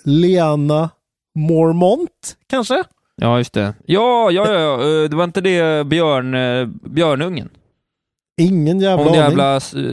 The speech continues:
Speaker 2: Stark, eh, allierade som var lilla, lilltjej, tror jag.
Speaker 1: Ja, hon var ju väldigt ung då. Nu är hon ju, hon ska ju vara typ tretton, fjorton nu, liksom.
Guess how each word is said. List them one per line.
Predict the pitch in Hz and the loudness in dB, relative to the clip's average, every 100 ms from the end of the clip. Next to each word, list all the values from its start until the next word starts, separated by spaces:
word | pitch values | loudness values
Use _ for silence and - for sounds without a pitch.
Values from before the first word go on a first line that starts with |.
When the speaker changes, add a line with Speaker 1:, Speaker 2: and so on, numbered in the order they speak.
| 123 | -8
Speaker 2:
Stark, | - 147 139 120 _ - | -4 0 0 -2 _ -4
eh, | 120 117 117 113 113 98 101 127 127 - - _ 78 76 | -2 0 0 -2 -4 -4 -4 -4 -10 -18 -20 _ -14 -8
allierade | 139 131 135 147 127 101 101 | -4 -2 0 0 -2 -2 -6
som | - 110 | -6 -4
var | 110 107 - | -2 -2 -4
lilla, | 110 120 113 113 | -4 -4 -2 -2
lilltjej, | 127 131 107 - 107 - _ - | -2 -4 -4 -6 -8 -12 _ -12
tror | 101 | -12
jag. | - _ _ _ _ _ _ 196 | -12 _ _ _ _ _ _ 0
Speaker 1:
Ja, | 214 | 2
hon | 226 226 | 2 2
var | 208 | 2
ju | 208 | 2
väldigt | 214 185 214 - 240 | 2 2 0 0 0
ung | 185 160 147 | 2 2 2
då. | 127 123 | 0 0
Nu | 175 180 | 0 2
är | 151 | 2
hon | 135 131 | 0 0
ju, | 131 | 0
hon | 139 147 | 0 0
ska | 170 | 0
ju | 160 | 2
vara | 165 | 2
typ | 156 143 - _ | 0 -2 -4 _
tretton, | 165 151 147 135 | -2 -2 -2 -2
fjorton | 156 131 - 143 | 0 0 -2 -4
nu, | 127 101 | -4 -8
liksom. | 104 113 | -12 -14